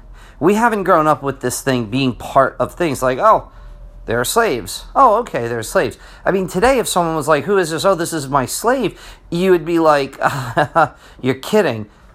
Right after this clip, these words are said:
Uh, no, no. They, you know, th-, you'd be like, "What are you talking about? You can't have a slave."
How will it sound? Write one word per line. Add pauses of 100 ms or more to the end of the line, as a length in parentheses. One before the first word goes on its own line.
(140)
Uh,
no, (180)
no. (200)
They,
you
know,
th-,
you'd
be
like,
"What
are
you
talking
about?
You
can't
have
a
slave."